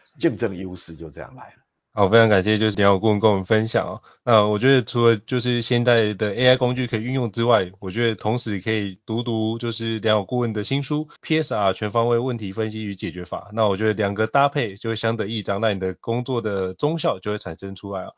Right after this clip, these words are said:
Speaker 2: 那我也想请教就是顾问，那是不是可以跟我们分享一下最近有没有新书的一个分享会呢？
Speaker 1: <laughs>
Speaker 2: 就可以邀请顾问跟我们说明，
Speaker 1: OK，
Speaker 2: 介绍一下。
Speaker 1: 我那个如果是商周出版，它官方的这个是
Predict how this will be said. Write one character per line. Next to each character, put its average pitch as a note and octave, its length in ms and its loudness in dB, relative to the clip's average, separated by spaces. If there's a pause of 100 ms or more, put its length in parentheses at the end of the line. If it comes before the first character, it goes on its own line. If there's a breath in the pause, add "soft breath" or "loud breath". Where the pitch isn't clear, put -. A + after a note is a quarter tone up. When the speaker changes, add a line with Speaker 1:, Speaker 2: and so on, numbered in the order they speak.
(240 loud breath)
Speaker 2:
那 D#3 120 0
我 C3+ 100 0
也 C3+ 60 -2
想 C3+ 160 0
请 G2 200 -8
教 A2+ 160 -2
就 A2+ 140 -8
是 A2+ 140 -8
顾 B2+ 180 -8
问， B2 160 -4 (260)
那 D3 300 -2
是 E3 140 -4
不 E3 60 0
是 E3 60 -2
可 D3+ 140 -4
以 A#2+ 100 0
跟 C3+ 140 -4
我 A#2 60 -2
们 F#2+ 80 -8
分 D3 160 -2
享 A2+ 160 -6
一 F#2 40 -6
下 A2 240 -2
最 D3+ 160 -4
近 D3+ 180 -4
有 G#2+ 100 -2
没 G#2 100 -4
有 G2+ 220 -2
新 C3 400 -6
书 B2+ 320 -8
的 G2 260 -6
一 G2+ 80 -10
个 F#2+ 320 -6
分 D3 240 -6
享 A#2+ 180 -8 (100)
会 A2+ 180 -2
呢？ G#2+ 140 -6
Speaker 1:
<laughs> - 540 -14
Speaker 2:
就 G#2+ 80 -12
可 G2+ 80 -6
以 F#2+ 40 -2
邀 G2+ 120 -2
请 F2 140 -6
顾 G2+ 120 -4
问 F#2+ 80 0
跟 G2+ 100 -4
我 F2+ 40 -4
们 E2+ 220 -10 (140)
说 A2 240 -4
明， F#2+ 340 -14
Speaker 1:
OK， B2+ 420 -2
Speaker 2:
介 G#2 80 -6
绍 F#2+ 140 -6
一 B2+ 60 0
下。 B2+ 40 4
Speaker 1:
我 C3+ 240 8 (320)
那 E3 120 0
个 G#2+ 680 -2 (180)
如 C3 180 -2
果 F#3 160 0
是 C#3+ 200 -2
商 C#3+ 280 -4
周 C3+ 220 -2
出 C3+ 220 -8
版， F#2+ 240 -8
它 A2+ 180 -8
官 A2+ 340 -4
方 G2+ 280 -6
的 F#2 120 -12
这 F2+ 120 -16
个 E2 180 -14
是 F2 320 -14